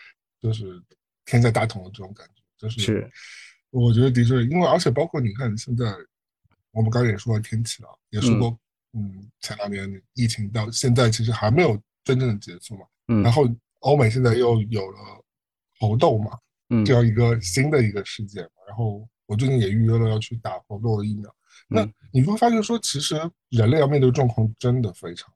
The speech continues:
Speaker 1: 多，而且很多时候
Speaker 2: 嗯。
Speaker 1: 人类给自己设置的这个，就是枷锁是自己给自己套上的，对吧？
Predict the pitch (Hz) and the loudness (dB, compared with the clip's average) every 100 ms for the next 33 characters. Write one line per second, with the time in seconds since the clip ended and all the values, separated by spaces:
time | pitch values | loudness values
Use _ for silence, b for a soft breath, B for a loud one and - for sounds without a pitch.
0 | _ _ _ _ 120 131 135 104 104 165 | _ _ _ _ -8 -4 2 4 4 2
1 | 113 135 120 b b b _ - 113 151 | 0 0 0 b b b _ 0 2 2
2 | 143 - - - 151 98 92 117 110 107 | 0 -4 -10 -8 -6 -4 -2 0 -2 -6
3 | 98 104 95 85 62 _ - 110 - 180 | -8 -10 -14 -16 -20 _ -14 -14 -14 -16
4 | - - 117 127 113 92 82 120 110 - | -12 -4 -2 -2 -4 -8 -8 -10 -10 -8
5 | 127 - 87 - 87 - 104 - 113 92 | -8 -8 -12 -16 -16 -16 -16 -10 -10 -10
6 | 110 - 110 90 | -16 -14 -10 -10